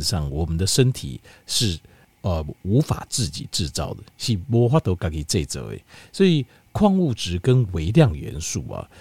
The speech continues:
它必须一定要从外面摄取。那你说，嗯，啊，其他的有用的吗？因为我们大部分的食物哦，都是有机物，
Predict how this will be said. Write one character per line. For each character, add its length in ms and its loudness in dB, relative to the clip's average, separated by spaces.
它 260 -2
必 160 4
须 320 0
一 140 2
定 260 6
要 260 4
从 300 -4
外 160 4
面 160 0
摄 220 -2
取。 280 -8
那 80 4
你 140 4
说， 260 4
嗯， 320 4
啊， 180 -2
其 140 2
他 260 6
的 80 2
有 100 4
用 200 2
的 120 4
吗？ 220 0
因 100 4
为 100 8
我 140 -2
们 220 -2
大 260 2
部 180 0
分 240 2
的 120 -2
食 280 -2
物 180 -2
哦， 220 -6
都 120 4
是 220 0
有 260 -4
机 280 0
物， 220 0